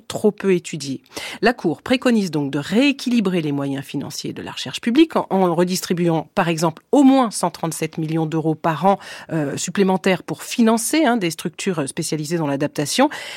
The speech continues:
Elle suggère aussi de mieux coordonner cette recherche avec des labels pour que tous les groupes d'experts de terrain aient le même cahier des charges et les mêmes missions. Et elle demande enfin que les données scientifiques sur le climat soient mieux accessibles aux acteurs qui veulent s'adapter à ce réchauffement climatique et à tous ses impacts.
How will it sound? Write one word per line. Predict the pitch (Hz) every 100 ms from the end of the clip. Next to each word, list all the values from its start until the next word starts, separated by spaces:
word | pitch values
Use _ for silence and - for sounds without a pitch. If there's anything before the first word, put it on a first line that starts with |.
| -
Elle | 208
suggère | - 226 202 214
aussi | 190 190 170
de | 151
mieux | 147 165 262
coordonner | 294 269 214 196 190 180
cette | 156
recherche | - 151 - 302 208
avec | 160 139
des | 139
labels | 143 165 156 196 339
pour | - -
que | 156
tous | - 302
les | 247
groupes | 233 180
d'experts | 196 - 185
de | 165
terrain | 165 170 160 160 -
aient | 233
le |
même | 185 185
cahier | - 170 160
des | 156
charges | - 151 143 -
et |
les | 180
mêmes | 165 156
missions. | 147 - - 277 - -
Et | 214
elle | 208
demande | 226 269 214
enfin | 185 180 - -
que |
les | 160 156
données | 156 254 269 262
scientifiques | - 170 147 147 - 139
sur | - 135
le | 135
climat | - 160 180
soient | 226 - 160
mieux | 170 247 285
accessibles | 226 - 170 - - 147
aux | 202 165
acteurs | - - 208 -
qui | -
veulent | 147 139
s'adapter | - 240 190 - 151
à | 147
ce | -
réchauffement | 156 165 170
climatique | 156 156 143 131 202 - - - - -
et | 147
à |
tous | 131
ses | 151 151 151
impacts. | - - -